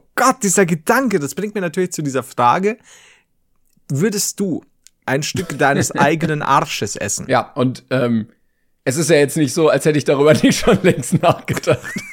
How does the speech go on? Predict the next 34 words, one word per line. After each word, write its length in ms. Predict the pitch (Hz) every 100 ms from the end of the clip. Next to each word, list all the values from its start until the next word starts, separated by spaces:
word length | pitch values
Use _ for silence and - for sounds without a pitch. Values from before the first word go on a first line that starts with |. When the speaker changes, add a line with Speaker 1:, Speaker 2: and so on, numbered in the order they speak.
| - 960 1017 1077 - 1017 - - -
Speaker 1:
Wenn 140 | 151
du 60 | 156
so 140 | 175
vorm 220 | 180 170
Spiegel 340 | 175 262 277 294
stehst 300 | 180 160 170
nach 140 | 165
dem 100 | 165
Training, 360 | - 185 202 131
so, 100 | 120
„Oh, 140 | 92 - - -
ich 100 | -
würd 140 | 107
schon 140 | - 131
ein 40 |
Stück 260 | - 180 -
von 120 | 208
dir 100 | 208
nehmen.“ 300 | 220 160 87 -
Speaker 2:
Nee, 180 | 202 226
jetzt 160 | 208
im 120 | 196 -
Zuge 200 | 214 170
des 140 | -
Tomatolix-Videos. 840 | 151 143 185 175 175 160 180 196 - _ _ _ _
Und, 500 | 135 147 151 147 - -
ähm, 380 | 127 127 127 120 _
i-, 200 | 139 156
ich 180 | 143 -
bin 360 | 175 185 180 -
zu 140 | - 143
der 120 | 135
Konklusion 560 | 151 147 131 117 139 175
gekommen 480 | - 175 190 247